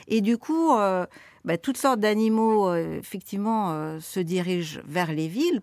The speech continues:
pour, euh, euh, profiter, en quelque sorte, de nos déchets. Parce que ce qui est caractéristique de la ville, c'est qu'elle ne produit absolument rien de ce qu'elle consomme, mais elle rejette aussi tous ces déchets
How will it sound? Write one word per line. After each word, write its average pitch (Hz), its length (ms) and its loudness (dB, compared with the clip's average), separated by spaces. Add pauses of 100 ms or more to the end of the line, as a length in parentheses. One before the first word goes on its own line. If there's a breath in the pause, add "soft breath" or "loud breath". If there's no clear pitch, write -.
pour, 247 240 -6
euh, 165 360 -4 (480 loud breath)
euh, 156 140 -4
profiter, 196 560 -4
en 214 100 -4
quelque 175 260 -6
sorte, 226 280 -4
de 190 100 0
nos 185 140 -2
déchets. 202 320 -2
Parce 226 120 -10
que 214 80 -6
ce 190 60 -10
qui - 100 -10
est 185 40 -8
caractéristique 202 720 -6
de 170 100 -6
la 156 140 -4
ville, 269 240 -4
c'est - 180 -12
qu'elle 165 200 -6
ne 165 80 -4
produit 175 320 -8
absolument 190 400 -6
rien 185 200 -4
de 151 80 -6
ce 143 80 -12
qu'elle 165 180 -10
consomme, 208 440 -8
mais 170 180 -2
elle 151 100 0
rejette 170 540 -4
aussi 175 220 -14
tous - 120 -14
ces 160 160 -10
déchets 160 380 -10